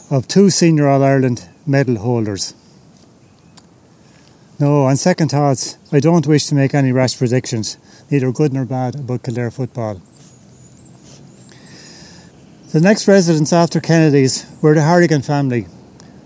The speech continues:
who moved from the front verandas in the early nineteen fifties. Mister Harrigan was a keen gardener, and the house was renamed Rose Cottage. So if we just turn around now after G Block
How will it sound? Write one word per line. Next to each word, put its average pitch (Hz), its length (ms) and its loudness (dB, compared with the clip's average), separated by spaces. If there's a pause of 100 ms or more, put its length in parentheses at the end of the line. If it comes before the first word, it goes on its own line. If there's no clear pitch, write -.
who 151 120 4
moved 190 280 4
from 160 240 0
the 139 80 0
front 180 260 0
verandas 147 540 0
in 170 120 -2
the 143 160 4
early 143 240 4
nineteen 135 460 0
fifties. 123 560 -2 (1080)
Mister 185 260 0
Harrigan 165 460 4
was 135 160 0
a 143 40 -2
keen 160 300 2
gardener, 131 480 0 (380)
and 131 160 -2
the 127 60 -2
house 151 380 0
was 135 240 -2
renamed 135 600 0 (320)
Rose 139 340 2
Cottage. 107 560 -4 (4000)
So 175 300 2
if 180 120 2
we 190 100 2
just 214 220 -2
turn 190 200 0
around 180 300 0
now 156 180 0
after 147 260 -2
G 147 200 0
Block 135 360 -4